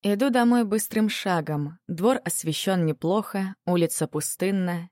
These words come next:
лишь компактно припаркованные автомобили да музыка откуда-то издалека. В тени своего подъезда замечаю явно мужскую фигуру и, как обычно, напрягаюсь. Тут же набираю Ларису. Надоедать неудобно,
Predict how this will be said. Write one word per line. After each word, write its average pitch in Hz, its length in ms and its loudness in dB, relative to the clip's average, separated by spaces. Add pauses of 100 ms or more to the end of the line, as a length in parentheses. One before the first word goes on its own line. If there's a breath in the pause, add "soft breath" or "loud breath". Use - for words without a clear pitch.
лишь 185 240 2
компактно 165 540 0
припаркованные 156 800 0
автомобили 160 720 0
да 175 160 0
музыка 165 480 0
откуда-то 151 560 -2
издалека. 147 680 -2 (460)
В - 120 -20
тени 185 260 2
своего 170 340 2
подъезда 175 540 0
замечаю 170 560 2
явно 170 320 0
мужскую 160 460 -2
фигуру 180 600 -2 (280 loud breath)
и, 208 100 0
как 247 200 -2
обычно, 190 460 0
напрягаюсь. 170 840 -2 (460)
Тут 196 160 2
же 175 140 0
набираю 170 520 4
Ларису. 175 640 -2 (320)
Надоедать 185 580 2
неудобно, 190 760 2